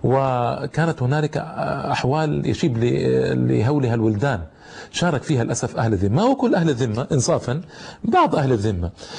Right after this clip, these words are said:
لكن هذا أدى إلى شرخ في المجتمع المصري، وأدى إلى عدم اطمئنان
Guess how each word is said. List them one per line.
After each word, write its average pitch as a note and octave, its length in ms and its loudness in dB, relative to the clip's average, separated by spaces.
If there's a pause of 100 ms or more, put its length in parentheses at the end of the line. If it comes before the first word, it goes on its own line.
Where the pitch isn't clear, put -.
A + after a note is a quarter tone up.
(140)
لكن E3+ 320 2
هذا F3+ 200 2
أدى F3 200 2
إلى D#3+ 100 2
شرخ G3+ 280 0
في - 60 -2
المجتمع A2 420 0
المصري، F#2 400 -4 (640)
وأدى F#3 400 4
إلى F3+ 100 6
عدم F#3 340 2
اطمئنان F3 600 4